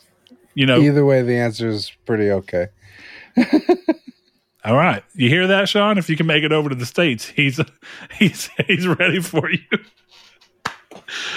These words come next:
Speaker 1: Uh,
Speaker 2: I'll lay out all my P S three games for you,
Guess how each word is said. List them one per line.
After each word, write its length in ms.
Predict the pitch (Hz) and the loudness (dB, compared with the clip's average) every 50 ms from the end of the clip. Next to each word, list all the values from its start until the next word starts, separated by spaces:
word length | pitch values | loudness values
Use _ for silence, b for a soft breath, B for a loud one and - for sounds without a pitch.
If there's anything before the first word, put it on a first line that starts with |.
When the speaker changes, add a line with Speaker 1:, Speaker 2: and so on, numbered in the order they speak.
| B B B B - | B B B B 0
Speaker 1:
Uh, 460 | 202 202 208 214 208 202 190 180 170 - _ - | 2 2 2 2 0 0 0 -2 -2 -4 _ 0
Speaker 2:
I'll 180 | 113 107 110 113 | 0 2 2 4
lay 220 | 117 117 117 117 | 4 4 4 4
out 160 | 113 113 110 | 4 2 2
all 120 | 113 107 110 | 2 0 0
my 140 | 110 110 107 | 0 -2 -4
P 180 | 101 - - 110 | -4 -4 -4 -4
S 140 | 104 92 | -4 -4
three 200 | - - 107 104 | -4 -6 -4 -4
games 280 | 98 101 101 98 95 - | -4 -4 -4 -6 -6 -6
for 180 | - - 104 101 | -6 -4 -4 -4
you, 160 | 104 107 | -4 -4